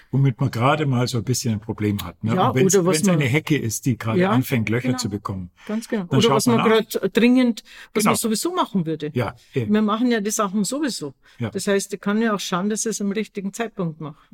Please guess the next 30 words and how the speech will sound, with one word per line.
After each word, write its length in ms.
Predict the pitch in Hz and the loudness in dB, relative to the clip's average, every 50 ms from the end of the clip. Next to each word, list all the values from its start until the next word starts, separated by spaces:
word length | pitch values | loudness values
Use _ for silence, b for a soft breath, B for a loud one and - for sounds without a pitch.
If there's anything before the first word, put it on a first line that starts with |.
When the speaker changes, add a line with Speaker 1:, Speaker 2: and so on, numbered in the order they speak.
| 160 208 214 | -14 -12 -10
Speaker 1:
So 180 | - - 127 110 | -6 -2 -2 -2
ist 60 | 98 | 0
Speaker 2:
Und, 180 | 180 - 175 | 0 -2 -4
Speaker 1:
es, 40 | - | -4
Speaker 2:
und, 200 | - - 190 175 - | -4 -2 -2 -2 -2
Speaker 1:
ganz 100 | - - | -4 -2
Speaker 2:
und 100 | 214 202 | 0 0
Speaker 1:
genau. 140 | 185 175 - | 0 2 2
Speaker 2:
wenn 140 | 208 202 202 | 2 2 2
ich 160 | 196 180 - | 0 0 -2
jetzt 260 | - 202 - - - | -4 -6 -4 -6 -4
zum 140 | - 208 190 | -2 -2 0
Beispiel 400 | 196 196 180 - - - 208 196 | 0 0 -2 -2 -4 -2 0 0
mich 240 | 196 196 190 - - | 2 0 0 -2 -4
über 260 | - 190 175 185 - | -6 -4 -4 -4 -4
Autos 300 | 160 170 - 262 240 - | -4 -6 -4 -6 -6 -4
nicht 160 | 247 233 214 | -4 -4 -2
interessiere, 580 | 233 220 214 220 208 226 196 - - 240 247 240 B B B B B B B - | -2 -2 -2 -2 -4 -6 -6 -2 -2 -4 -4 -4 B B B B B B B -2
dann 140 | 208 196 | 0 2
nützt 260 | 202 208 202 - - 233 | 2 2 0 -2 -4 -4
mir 60 | 196 | -2
das 200 | - 196 180 - | -2 -4 -6 -4
gar 180 | - 139 147 | -4 -4 -2
nichts, 380 | 185 233 262 254 - - - _ b b b b b - | -2 -2 -2 -4 -6 -12 -12 _ b b b b b -4
dass 180 | 202 202 180 196 | -4 -4 0 0
jemand 300 | 208 202 208 196 180 - | 2 2 2 2 0 0
sagt, 240 | 208 202 _ - | -4 -4 _ -6
das 120 | 190 - - | -6 -2 -2
ist 120 | 202 175 | -2 0
lebensnotwendig 880 | 185 175 180 196 214 202 - - 196 185 180 185 185 180 190 196 185 | 2 0 0 0 0 -4 -2 -2 -2 -2 -2 -2 -2 -2 -2 -4 -6